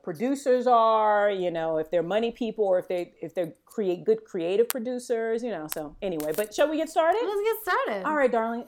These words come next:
Speaker 1: I think you're first this week.
Speaker 2: I'm first.
Speaker 1: Who's your notorious
Speaker 2: I never
Speaker 1: woman this
Speaker 2: know.
Speaker 1: week?
Speaker 2: All right, so my notorious woman. This might be long. I'm
Speaker 1: Okay.
Speaker 2: not even sure. I just kept getting new information,
Speaker 1: Oh.
Speaker 2: and I was like, "Oh, let me write that down."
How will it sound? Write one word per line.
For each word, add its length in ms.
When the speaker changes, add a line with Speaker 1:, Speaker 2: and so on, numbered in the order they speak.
Speaker 1:
I 60
think 240
you're 100
first 320
this 220
week. 240
Speaker 2:
I'm 400
first. 580
Speaker 1:
Who's 180
your 100
notorious 480
Speaker 2:
I 60
never 120
Speaker 1:
woman 180
this 180
Speaker 2:
know. 80
Speaker 1:
week? 120
Speaker 2:
All 100
right, 200
so 180
my 520
notorious 380
woman. 180
This 200
might 280
be 140
long. 680
I'm 80
Speaker 1:
Okay. 100
Speaker 2:
not 160
even 100
sure. 720
I 60
just 220
kept 180
getting 300
new 160
information, 580
Speaker 1:
Oh. 140
Speaker 2:
and 100
I 80
was 100
like, 280
"Oh, 60
let 100
me 60
write 300
that 180
down." 260